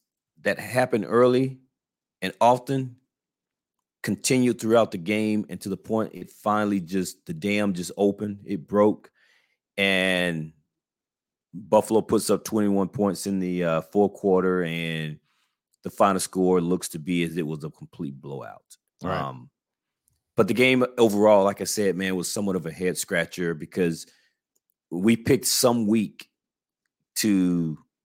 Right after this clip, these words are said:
Speaker 1: essentially come out and, and just lay an egg, man. I, I,
Speaker 2: Yeah.
Speaker 1: I, I, I,
Speaker 2: <clears throat>
Speaker 1: I, yeah, I don't know. I don't know what to say
Speaker 2: Yeah,
Speaker 1: about it.
Speaker 2: well, I mean, and, and to your point, you know, I, I said,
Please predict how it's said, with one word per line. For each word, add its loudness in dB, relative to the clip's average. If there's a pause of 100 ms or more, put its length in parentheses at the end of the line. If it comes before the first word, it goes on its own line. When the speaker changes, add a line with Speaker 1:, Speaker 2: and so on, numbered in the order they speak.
(2000)
Speaker 1:
essentially 0
come -2
out 0
and, -4 (640)
and -14
just -8
lay 0
an -6
egg, -2
man. -8
I, -4
I, -4
Speaker 2:
Yeah. 2 (640)
Speaker 1:
I, -2
I, 0
I, 4
Speaker 2:
<clears throat> -
Speaker 1:
I, -2 (420)
yeah, -4
I -4
don't 0
know. -4
I -4
don't 2
know 4
what -2
to -10
say 0
Speaker 2:
Yeah, 10
Speaker 1:
about 0
it. -18
Speaker 2:
well, -2
I 6
mean, 10
and, 8
and 6
to 4
your 8
point, 0
you -4
know, 2
I, 4
I 6
said, 4